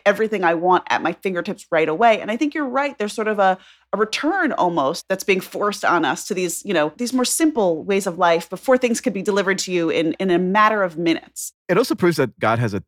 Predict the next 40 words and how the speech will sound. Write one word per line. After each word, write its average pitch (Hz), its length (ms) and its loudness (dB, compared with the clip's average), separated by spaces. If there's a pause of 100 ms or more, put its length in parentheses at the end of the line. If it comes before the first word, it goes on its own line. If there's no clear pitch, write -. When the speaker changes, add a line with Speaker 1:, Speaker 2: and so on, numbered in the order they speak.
(100)
Speaker 2:
terrific 107 400 -4
sense 107 200 -4
of 95 100 -6
humor, 104 260 0
because 117 260 -6
first - 300 0
he 214 80 -4
tried 131 260 2
an 110 180 -4
actual 101 380 0
plague, 98 560 -4
like 101 180 -2
a 101 40 -4
literal 101 360 0
biblical 92 420 -4
plague, 98 380 -4 (380)
and 151 100 2
that 185 200 4
clearly 147 460 0
didn't 113 280 0
work. 107 280 0
He's 135 120 0
like, 123 160 2 (680)
"Okay, 262 220 4
I'll 165 100 6
just 160 180 0
take 139 140 0
their 135 120 0
cream 131 260 0
cheese." 104 480 -2
And 135 100 -4
we're 175 60 6
like, 190 180 4
"Not 339 480 6
the 339 260 6
cream 220 440 2
Speaker 1:
Yeah. 339 220 4
Speaker 2:
cheese! 320 760 0 (120)
Why?" 254 1400 4
Speaker 1:
But 294 140 2